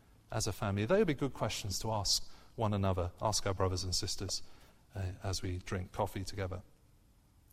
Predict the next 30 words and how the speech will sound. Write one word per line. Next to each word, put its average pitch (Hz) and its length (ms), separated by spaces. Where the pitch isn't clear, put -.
And 127 120
it's - 180
as 185 200
I 170 120
look 135 260
to 113 80
what 107 220
God 107 300
has 123 160
done 101 240
to - 120
make 120 360
us 107 200
part 98 260
of 92 60
that 92 180
family 87 400
that 107 120
I 107 140
am 98 80
driven 98 360
to 95 140
live 90 140
it. - 240
Let's - 140
pray. 90 200
Our 107 140
Father 117 360
in 113 140
heaven, 101 340